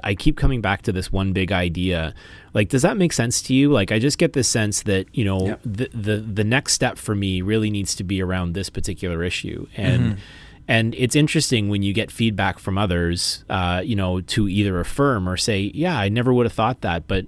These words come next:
Speaker 1: you know, or I, "Yeah, absolutely, that's true," or whatever it is, you know. I think sometimes we can,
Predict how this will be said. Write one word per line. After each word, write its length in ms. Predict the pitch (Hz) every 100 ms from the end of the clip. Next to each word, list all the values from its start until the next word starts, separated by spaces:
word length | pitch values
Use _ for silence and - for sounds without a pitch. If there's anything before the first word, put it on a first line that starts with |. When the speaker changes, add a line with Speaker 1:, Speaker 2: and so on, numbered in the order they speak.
| -
Speaker 1:
you 80 | 107
know, 200 | 95 98
or 460 | 117 110 104 101 104
I, 320 | 95 95 104 -
"Yeah, 300 | 98 95 90
absolutely, 600 | 98 101 - 90 110 82
that's 240 | 82 80
true," 280 | - 92 82
or 140 | 85 90
whatever 460 | 110 113 123 113
it 60 | 104
is, 260 | 104 80 -
you 60 |
know. 120 | 92
I 80 | 104
think 200 | 110 139
sometimes 420 | - 131 123 113
we 140 | 107 95
can, 240 | 95 90